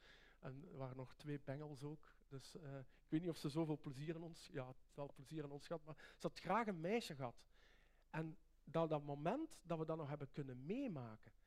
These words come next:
Dus zij heeft Hanna ook nog in de armen gehad. We hebben er nog foto's van genomen. Daar was ik zo dankbaar voor. Er is een volmaakte trooster en hij werkt goede dingen uit. En tenslotte, er is uitzicht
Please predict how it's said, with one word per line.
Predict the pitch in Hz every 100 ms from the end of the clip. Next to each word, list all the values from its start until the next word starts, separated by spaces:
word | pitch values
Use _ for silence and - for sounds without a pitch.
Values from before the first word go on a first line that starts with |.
| -
Dus | - 139
zij | 151
heeft | 135
Hanna | 131 180 240 -
ook | 208 -
nog | 185
in | 170
de | 147 -
armen | 160 196 180
gehad. | 143 127
We | 147
hebben | 143 139
er |
nog | -
foto's | - 180 190 190
van | - 165
genomen. | 156 156 156 151 - - - -
Daar | 151 151 143
was | 143
ik | 139
zo | - 160 160 156 - - - - -
dankbaar | 139 147 135 127
voor. | 123 123 123 - - - - - - - - - - -
Er | 139
is | 165 170
een | 165 156 135
volmaakte | 135 143 143 156 160 147
trooster | - 139 139 - 143 -
en | 131
hij | 127
werkt | 127 120
goede | - 139 127
dingen | 120 120 127
uit. | 113 110 - -
En | 151
tenslotte, | 151 135 - 160 - 156 - - - - - -
er | 151
is | 139 - - -
uitzicht | - 185 214 - 180 - -